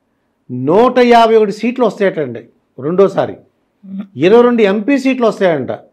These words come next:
సర్వేలన్నీ కూడా ఏం చెప్తున్నాయో తెలుసండి అందరికీ, మొత్తం రాష్ట్ర ప్రజలందరూ కూడా తెలుసు. మరి మీరు ఏమంటారు మేడం?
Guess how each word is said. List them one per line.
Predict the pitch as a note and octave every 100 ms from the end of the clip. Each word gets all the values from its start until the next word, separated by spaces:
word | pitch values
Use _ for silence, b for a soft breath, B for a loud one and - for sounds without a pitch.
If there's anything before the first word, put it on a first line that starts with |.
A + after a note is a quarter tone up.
| _ _ _ _ _ _ _
సర్వేలన్నీ | - F3 F3+ C4 C4+ C4 B3+ C4
కూడా | A3 B3+ B3+ G3+ G#3+ B3+ - -
ఏం | E3+ A3
చెప్తున్నాయో | A3+ A3 A#3 B3
తెలుసండి | B3 G3 G3+ F#3
అందరికీ, | E3 E3 D#3
మొత్తం | D3+ - G3
రాష్ట్ర | E3+ D#3 E3
ప్రజలందరూ | F3 E3+ D#3+ E3+
కూడా | F3+ E3+
తెలుసు. | D#3 B2+ G#2+ - _ _ _ _ _ _ _
మరి | D3 D3+
మీరు | D3 D3
ఏమంటారు | C#3+ E3 F#3 F#3
మేడం? | E3+ E3 D#3+ D#3+